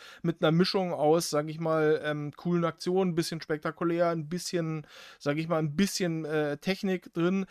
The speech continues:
so gemischt. Man hat mit El Hijo del Vikingo wahrscheinlich einen der aktuell besten, sag ich mal, ähm,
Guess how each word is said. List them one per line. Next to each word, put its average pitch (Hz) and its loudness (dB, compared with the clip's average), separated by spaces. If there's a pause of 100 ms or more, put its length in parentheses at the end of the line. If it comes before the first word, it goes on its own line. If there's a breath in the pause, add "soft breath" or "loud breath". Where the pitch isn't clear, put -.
(180 loud breath)
so 156 -4
gemischt. 165 2
Man 156 -2
hat 156 -2
mit 165 -6
El 156 0
Hijo 185 -4
del 160 2
Vikingo 180 0
wahrscheinlich 156 -2
einen 156 0
der 156 2
aktuell 160 -2
besten, 160 -2
sag 160 -4
ich 160 -10
mal, 156 -4
ähm, 143 -6